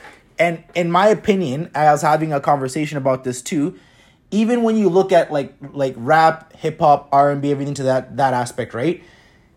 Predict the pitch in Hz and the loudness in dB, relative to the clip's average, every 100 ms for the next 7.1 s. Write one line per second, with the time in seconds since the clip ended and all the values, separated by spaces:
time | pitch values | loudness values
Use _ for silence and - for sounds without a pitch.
0 | _ _ _ _ _ - 156 240 240 208 | _ _ _ _ _ -4 2 4 4 4
1 | 196 170 165 175 175 160 165 147 160 151 | 2 2 4 6 4 2 -2 0 2 4
2 | 147 139 135 135 123 120 151 151 139 120 | 4 4 2 -2 -6 -6 -6 -4 -4 -2
3 | 113 - 135 123 139 185 190 175 170 156 | -2 0 0 0 2 4 6 4 2 2
4 | 139 127 139 101 101 135 151 - 143 165 | 2 2 0 -2 -4 -4 -6 -4 -2 6
5 | 214 220 214 196 175 165 151 175 - 156 | 6 6 6 6 6 4 4 2 0 -8
6 | 120 165 190 226 190 175 160 151 143 127 | -2 -2 -2 -6 -4 -4 -2 -4 -4 -8